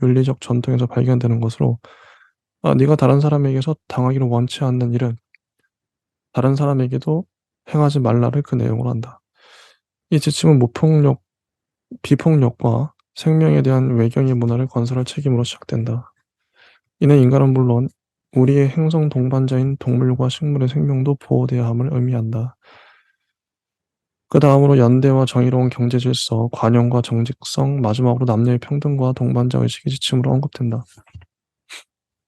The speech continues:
철학은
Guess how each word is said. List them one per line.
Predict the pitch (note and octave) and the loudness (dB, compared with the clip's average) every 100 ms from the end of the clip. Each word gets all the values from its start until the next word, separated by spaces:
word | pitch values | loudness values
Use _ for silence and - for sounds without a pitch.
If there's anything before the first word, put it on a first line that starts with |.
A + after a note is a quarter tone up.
| _ _ _ _ _ _ _ _ - _ _ _ _ _ _ _ _ _ _ _ _ _ _ | _ _ _ _ _ _ _ _ -20 _ _ _ _ _ _ _ _ _ _ _ _ _ _
철학은 | - F3 E3+ E3 E3+ | 0 4 6 6 4